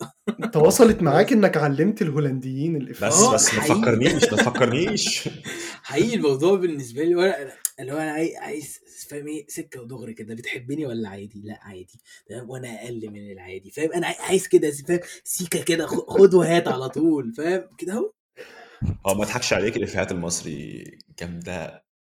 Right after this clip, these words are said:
Speaker 1: جدا
Speaker 3: قوي
Speaker 1: والله.
Speaker 3: مقارنة بالحاجات الأجنبية. يعني مثلا الهولندي
Speaker 1: ده
Speaker 3: الإفيهات
Speaker 1: حقيقي.
Speaker 3: كلها زي الخرا. <laughs> اللي هو
Speaker 1: أنا عايز أقول لك الهولنديين ذات نفسهم، يعني أنا حتى كنت بتكلم مع أصحابي على الحوار دوت قبل كده، بقول لهم: "طب أنا مثلا إيه،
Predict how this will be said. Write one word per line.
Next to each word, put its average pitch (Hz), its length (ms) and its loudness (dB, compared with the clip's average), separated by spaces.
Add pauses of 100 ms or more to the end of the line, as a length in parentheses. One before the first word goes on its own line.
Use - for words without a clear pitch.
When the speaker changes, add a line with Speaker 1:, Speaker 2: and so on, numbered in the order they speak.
(120)
Speaker 1:
جدا 120 380 -8
Speaker 3:
قوي 104 120 2
Speaker 1:
والله. 117 200 -2
Speaker 3:
مقارنة 101 420 -2
بالحاجات 98 280 -6
الأجنبية. 80 340 -12
يعني 80 100 -8
مثلا 107 180 -4
الهولندي 101 380 -2
Speaker 1:
ده 90 60 -6
Speaker 3:
الإفيهات 104 240 -8
Speaker 1:
حقيقي. 104 120 -6
Speaker 3:
كلها 104 120 -2
زي 107 80 -2
الخرا. 101 320 -8 (180)
<laughs> 104 260 -14
اللي - 120 -14
هو 113 80 -14 (300)
Speaker 1:
أنا 147 80 -2
عايز 156 120 2
أقول 180 120 4
لك 190 140 0
الهولنديين 143 420 -2
ذات 156 200 -6
نفسهم، 151 280 -8
يعني 117 160 -10
أنا - 60 -10
حتى - 160 -12
كنت - 140 -14
بتكلم 135 280 -10
مع 117 80 -14
أصحابي 139 320 -10
على 104 160 -10
الحوار 123 260 -12
دوت 139 180 -8
قبل 104 140 -12
كده، 127 200 -8
بقول 113 120 -8
لهم: 123 100 -8
"طب 113 180 -12
أنا 113 160 -8
مثلا 120 260 -12
إيه، 127 160 -12